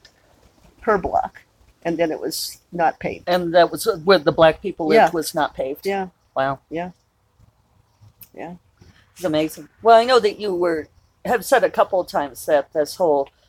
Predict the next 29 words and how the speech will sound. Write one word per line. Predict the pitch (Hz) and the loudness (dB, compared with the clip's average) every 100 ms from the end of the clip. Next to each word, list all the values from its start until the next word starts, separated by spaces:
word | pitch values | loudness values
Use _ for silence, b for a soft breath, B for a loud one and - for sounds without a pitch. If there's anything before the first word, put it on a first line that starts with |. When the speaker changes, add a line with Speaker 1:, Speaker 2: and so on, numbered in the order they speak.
| _ _ | _ _
Speaker 2:
you | 170 | 2
know, | 147 | 2
that | 151 139 | 4 0
the | 151 | 0
Black | 151 143 139 | 2 2 2
Lives | 147 139 - | -2 -4 -6
Matter | 156 147 139 139 | -4 -2 0 -4
and | 135 | -6
the | |
protests | - 147 143 147 - - | -8 -8 -6 -6 -6 -6
remind | 151 143 143 139 | -4 -2 -2 -4
you | 135 | -8
so | - 139 | -6 -4
much | 143 147 - | -2 -2 -2
of | - | -2
that | 208 226 226 | 2 4 4
Speaker 1:
Oh, | 208 | 2
Speaker 2:
era | 202 | 2
Speaker 1:
yeah, | 208 262 392 | 4 4 4
Speaker 2:
in | - | -2
the | |
Speaker 1:
it's | - | -4
just | 208 - | -4 0
like | 180 | -2
Speaker 2:
sixties. | 170 | 0
Speaker 1:
back | 185 202 - | 0 0 -2
to | |
the | 170 | -10
sixties. | 175 - 190 - - - - | -6 -6 -8 -12 -14 -16 -20